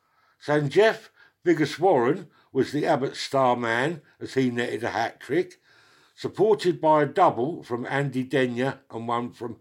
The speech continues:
Matthew Zanders. The home side's goals were scored by Anwar Anwar with two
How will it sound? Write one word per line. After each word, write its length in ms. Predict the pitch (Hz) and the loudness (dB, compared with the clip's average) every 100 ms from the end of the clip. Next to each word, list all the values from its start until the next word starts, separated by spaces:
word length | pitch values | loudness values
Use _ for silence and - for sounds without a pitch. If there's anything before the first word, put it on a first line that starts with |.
| _ _ | _ _
Matthew 480 | 117 110 - 101 104 | -6 -6 -6 -10 -8
Zanders. 640 | 98 147 104 73 67 - _ _ _ _ _ _ _ _ _ _ - | -2 -2 -2 -8 -16 -18 _ _ _ _ _ _ _ _ _ _ -12
The 60 | |
home 260 | 110 196 214 | 2 4 4
side's 420 | - 156 120 113 | 2 2 2 0
goals 540 | - 113 117 139 135 123 | 0 2 2 0 -4 -10
were 100 | 120 | -12
scored 500 | - 135 127 110 - | -4 2 2 2 0
by 380 | 123 117 113 - _ _ _ _ - | 0 0 -2 -6 _ _ _ _ -4
Anwar 560 | 160 170 165 156 151 - | -2 0 4 4 4 0
Anwar 640 | 147 151 151 175 233 226 - _ _ _ _ _ | -2 -2 -2 0 0 -4 -10 _ _ _ _ _
with 240 | 120 117 - | -8 -6 -2
two 440 | 160 175 202 156 | 4 6 4 0